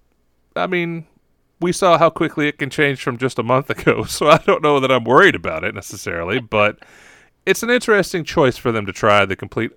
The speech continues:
one eighty and flip it the other way around. But, y-, you know, I, I was behind the get inspiration from a twenty. I don't think I'm behind it this time around.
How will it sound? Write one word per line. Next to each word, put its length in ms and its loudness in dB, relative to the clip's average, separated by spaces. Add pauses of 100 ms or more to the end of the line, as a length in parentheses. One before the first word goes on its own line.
one 260 -2
eighty 420 0
and 180 -10
flip 220 -8
it 100 -10
the 120 -4
other 100 -4
way 120 -6
around. 500 -8
But, 160 -12 (480)
y-, 180 -18
you 100 -12
know, 300 0
I, 60 6
I 40 8
was 120 6
behind 540 2
the 480 0
get 100 -2
inspiration 480 -2
from 140 -10
a 40 -10
twenty. 360 -6
I 80 -2
don't 100 -10
think 160 -8
I'm 100 -6
behind 240 -8
it 60 -14
this 160 -18
time 180 -18
around. 240 -20